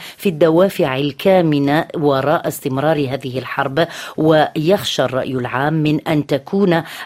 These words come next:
الاعتبارات السياسية والمصالح الشخصية هي التي تقود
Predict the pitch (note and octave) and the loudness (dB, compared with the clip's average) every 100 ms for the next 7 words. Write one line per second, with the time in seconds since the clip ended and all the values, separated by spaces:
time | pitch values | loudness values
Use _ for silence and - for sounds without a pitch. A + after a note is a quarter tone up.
0 | - D#3 C#3 C3+ C#3+ C3+ D3+ A3+ F3 C3+ | -2 0 -2 -4 -4 -2 0 0 -2 -6
1 | - B2+ B2 - B2+ B2+ B2+ C3 C#3+ - | -6 -6 -8 -8 -6 -4 -2 -2 -2 0
2 | A#3 G#3+ E3 C#3+ - - - - D3 D3 | 0 0 -2 -4 -6 -6 -6 -6 0 0
3 | - - - D#3 G3+ F3+ C#3 D3 D#3+ D3+ | 0 -10 -4 0 4 4 4 0 -2 -4
4 | C#3+ C#3+ C3 F3+ F#3 D3 | -2 -2 -2 0 2 2